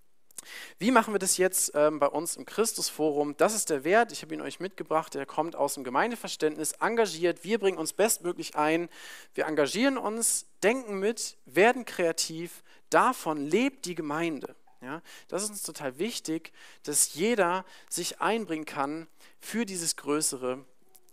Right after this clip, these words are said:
wozu Gott uns berufen hat. Jeder bringt sich mit seinen Gaben, die geistlichen Gaben,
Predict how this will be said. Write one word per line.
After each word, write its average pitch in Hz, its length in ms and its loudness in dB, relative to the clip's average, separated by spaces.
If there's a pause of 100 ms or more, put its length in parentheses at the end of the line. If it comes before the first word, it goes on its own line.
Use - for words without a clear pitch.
(140)
wozu 131 240 -6
Gott 143 200 4
uns 135 160 -8
berufen 123 520 -12
hat. - 180 -12 (300)
Jeder 220 240 6
bringt 185 260 0
sich - 140 -4
mit 147 120 -6
seinen 131 280 -2
Gaben, 196 640 8 (160)
die - 100 -16
geistlichen 185 520 0
Gaben, 202 360 4